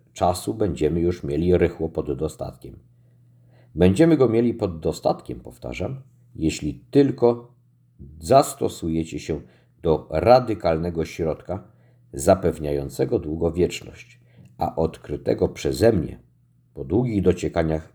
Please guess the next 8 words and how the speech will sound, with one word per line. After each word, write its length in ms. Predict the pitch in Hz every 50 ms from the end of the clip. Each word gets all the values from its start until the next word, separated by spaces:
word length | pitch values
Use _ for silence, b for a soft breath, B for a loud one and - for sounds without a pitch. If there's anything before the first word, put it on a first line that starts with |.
| _ -
i 80 | 139 131
doświadczeniach. 840 | 85 78 - - 76 76 - - - - - - - - - _ _ _ _ _ _ _ _ _ - - - - - - b b b b b b b
Prostota 460 | - 117 135 131 - 190 185 185 175
tego 260 | 170 - 151 120 120 113
środka 420 | - - 113 117 120 120 - 92
przewyższa 560 | 92 - - 90 92 98 95 - - - 80
wszystko 540 | - - - - 107 98 - - - 78 73
to, 440 | - - - 147 113 - - -